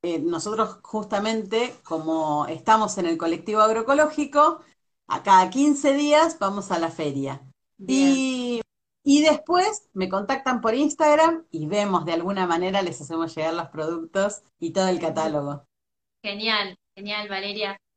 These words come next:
Speaker 2: Bueno, muchas gracias por esta
Speaker 1: No.
Speaker 2: maravillosa explicación que nos diste de Acna. Un placer tenerte acá. Seguramente que habrá, eh, otros encuentros y esto va a quedar grabado para todas las personas que no pudieron estar.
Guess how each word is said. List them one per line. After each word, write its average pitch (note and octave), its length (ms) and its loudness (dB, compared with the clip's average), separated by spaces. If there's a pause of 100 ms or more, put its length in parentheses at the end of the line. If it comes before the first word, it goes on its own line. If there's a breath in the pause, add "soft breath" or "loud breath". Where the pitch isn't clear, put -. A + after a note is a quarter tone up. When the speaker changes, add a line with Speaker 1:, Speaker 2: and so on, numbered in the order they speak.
(160)
Speaker 2:
Bueno, G#3+ 240 -8
muchas C4 380 -6
gracias C#4+ 680 -4 (120)
por F#3+ 420 -8
esta G#3 560 -4
Speaker 1:
No. F3 40 -14 (140)
Speaker 2:
maravillosa G#3+ 720 -4
explicación G3+ 560 -10
que A3+ 120 -10
nos G3 120 -14
diste G3+ 300 -14
de F#3+ 160 -10
Acna. G#3 520 -4
Un A3+ 60 -10
placer G#3 340 -8
tenerte G#3 380 -6
acá. A3+ 540 0 (420)
Seguramente A#3 460 -2
que G#3+ 80 -2
habrá, A3 460 2
eh, G3+ 280 -8
otros A3 400 -6
encuentros A#3 720 -4
y F3+ 540 -12
esto G#3 240 -8
va G#3+ 60 -2
a G#3 60 -4
quedar G#3 180 -2
grabado G#3 320 0
para F#3+ 160 -6
todas G#3 160 -4
las G#3 100 -10
personas G3+ 300 -14
que G3+ 60 -14
no G3+ 100 -16
pudieron G3 240 -12
estar. A3 340 -6